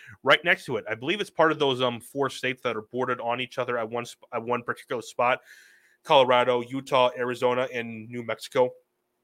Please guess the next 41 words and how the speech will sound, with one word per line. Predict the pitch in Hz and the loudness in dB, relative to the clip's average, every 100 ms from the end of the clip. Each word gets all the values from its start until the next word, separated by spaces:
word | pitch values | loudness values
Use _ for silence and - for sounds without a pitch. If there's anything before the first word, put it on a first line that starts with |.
| _ _ - _ _ _ | _ _ -20 _ _ _
Really, | 151 180 - | 0 0 -4
really, | 135 220 247 190 - _ | -6 -2 -2 -4 -6 _
all, | 127 160 160 _ _ | 4 4 4 _ _
all, | 127 170 160 - | 0 2 2 -2
only | 156 160 | -2 -4
three | - 139 | -2 -2
of | 156 | 0
those | 135 | -2
st-, | - - _ _ | -6 -18 _ _
three | - 143 190 | -10 -4 -2
of | 175 | 0
those | 156 - | -2 -2
four | - 139 | -2 -2
states | - 139 139 | 2 2 2
are | 131 120 | 0 -2
Republican | 113 139 127 - 127 | 2 2 2 -2 4
based, | 131 139 143 - - _ _ _ 117 | 8 8 4 -6 -20 _ _ _ _
which | 127 - - | 0 0 0
all | 120 139 | 6 6
of | 139 | 6
them | 147 | 2
except | 139 - 139 - | 0 0 0 0
New | 127 | -2
Mexico, | 123 - 143 139 - | -4 2 2 2 0
which | 127 - | -2 0
New | 120 | 4
Mexico | 127 - 147 | 4 6 4
is | 127 123 107 | 6 4 2
very | 101 120 123 | 2 4 4
Democrat, | 113 117 107 - 110 117 - | 2 0 0 4 6 6 4
very | 107 113 107 | 2 2 2
liberal. | 107 98 87 - _ - - _ - - _ _ _ - | -2 -2 -6 -8 _ -20 -20 _ -20 -20 _ _ _ 2
But | 127 | 2
this | 151 - | 2 0
story | - 185 165 127 | 4 8 8 6
comes | - 139 127 | 2 0 8
out | 135 147 - | 8 6 2
there | 110 | -2
from | 101 120 117 113 113 | 2 6 6 4 0
New | 127 | -2
Mexico | 123 123 127 - 110 92 | 4 4 4 -2 -4 -4